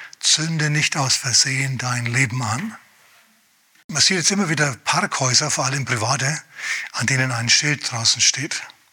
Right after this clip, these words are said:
oder angeschraubt ist. E-Autos dürfen da nicht hineinfahren, batteriebetriebene Autos dürfen da nicht rein. Warum? Wegen der Brandgefahr, weil es so und so oft passiert, dass die irgendwo parken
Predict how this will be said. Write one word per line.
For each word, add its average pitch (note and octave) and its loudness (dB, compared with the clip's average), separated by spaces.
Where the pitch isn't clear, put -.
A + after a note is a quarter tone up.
oder C3+ -2
angeschraubt B2 0
ist. - 0
E-Autos C#3 2
dürfen B2+ -2
da B2 0
nicht B2+ 0
hineinfahren, B2+ 0
batteriebetriebene B2+ 0
Autos B2+ 2
dürfen - -2
da C3 -2
nicht B2+ 0
rein. B2 -2
Warum? C3 0
Wegen B2+ -2
der C3 0
Brandgefahr, C#3 -2
weil C3+ 0
es B2 4
so D#3+ 2
und D#3 0
so F#3 2
oft C#3 -2
passiert, - 0
dass - 4
die - 0
irgendwo B2+ 0
parken D3 -2